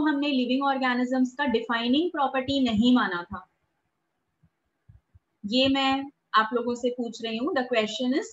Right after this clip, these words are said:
कि आप लोगों को वो दो properties बतानी हैं, उनके नाम बताने हैं जिनको हमने living organisms का डिफाइनिंग feature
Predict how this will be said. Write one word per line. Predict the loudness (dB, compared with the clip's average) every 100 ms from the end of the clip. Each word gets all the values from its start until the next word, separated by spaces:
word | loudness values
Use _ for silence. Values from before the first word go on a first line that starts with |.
| -4
कि |
आप | 0 0 0
लोगों | -2 0
को | -2 0
वो | 0 2
दो | 0 0
properties | 0 2 -2 -2 -2 -4
बतानी | -2 0 0 -2 -4 -6
हैं, | -10 -6
उनके | -6 -4 -2
नाम | 0 0 0
बताने | -2 0 0 0 0
हैं | -2 -2
जिनको | -6 -4 -2 -2
हमने | -2 -4
living | -4 -4 -2
organisms | -4 -2 -2 -2 -4 -8 -8
का | -8
डिफाइनिंग | -6 -6 -6 -4 -6
feature | -8 -8 -6 -6